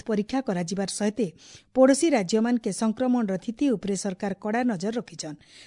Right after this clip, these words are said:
ଆନ୍ଧ୍ରପ୍ରଦେଶର କୋଭିଡ୍ ନାଇଣ୍ଟିନ୍ ସଂକ୍ରମଣ ଲାଗି ଇ ସମୟାଥି ଦୁଇ ଜଣଙ୍କର ଜୀବନ ଯାଇଛି। ବଲାଙ୍ଗୀର ଲୁଇସିଙ୍ଗା ବ୍ଲକର ହୀରାପୁର ସକ୍ଷମ ଅଙ୍ଗନବାଡି କେନ୍ଦ୍ରକେ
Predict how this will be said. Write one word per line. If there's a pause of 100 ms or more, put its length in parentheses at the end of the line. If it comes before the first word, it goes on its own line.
(140)
ଆନ୍ଧ୍ରପ୍ରଦେଶର
କୋଭିଡ୍
ନାଇଣ୍ଟିନ୍
ସଂକ୍ରମଣ
ଲାଗି (300)
ଇ
ସମୟାଥି
ଦୁଇ
ଜଣଙ୍କର
ଜୀବନ
ଯାଇଛି। (680)
ବଲାଙ୍ଗୀର
ଲୁଇସିଙ୍ଗା
ବ୍ଲକର
ହୀରାପୁର
ସକ୍ଷମ
ଅଙ୍ଗନବାଡି
କେନ୍ଦ୍ରକେ